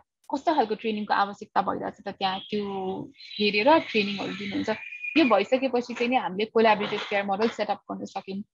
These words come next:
अ, जहाँ त्यो ह-, त्यही हस्पिटलमा उहाँको primary care सेन्टरमा physical हेल्थको समस्या र mental हेल्थको समस्या दुइटै भइरहेको छ, अ,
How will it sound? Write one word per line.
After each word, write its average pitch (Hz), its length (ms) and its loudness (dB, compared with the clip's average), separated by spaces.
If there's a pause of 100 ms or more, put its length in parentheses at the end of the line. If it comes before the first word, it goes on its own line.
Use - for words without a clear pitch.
(420)
अ, 202 100 2
जहाँ 196 500 6
त्यो 202 200 -8
ह-, 196 120 -6
त्यही 240 220 6
हस्पिटलमा 208 600 2
उहाँको 196 540 0
primary 214 540 0
care 208 220 -2
सेन्टरमा 208 600 0
physical 208 760 -4
हेल्थको 196 380 -2
समस्या 214 440 0
र 262 160 6
mental 220 300 0
हेल्थको 190 240 -6
समस्या 202 460 -2
दुइटै 240 320 2
भइरहेको 196 560 4
छ, 285 140 -2
अ, 339 140 4